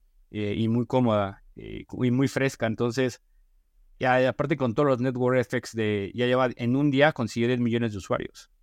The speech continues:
Entonces, eh, vamos a ver qué pasa. Perfecto,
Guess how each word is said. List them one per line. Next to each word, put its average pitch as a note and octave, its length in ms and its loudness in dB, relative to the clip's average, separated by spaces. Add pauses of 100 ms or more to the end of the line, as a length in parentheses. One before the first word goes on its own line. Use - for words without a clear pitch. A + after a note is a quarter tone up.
Entonces, A2+ 520 -2 (600)
eh, G#2 540 -6
vamos A#2+ 260 2
a G#2+ 60 6
ver G#2+ 140 2
qué A2 140 -2
pasa. G#2 340 -2 (4000)
Perfecto, G#2 200 0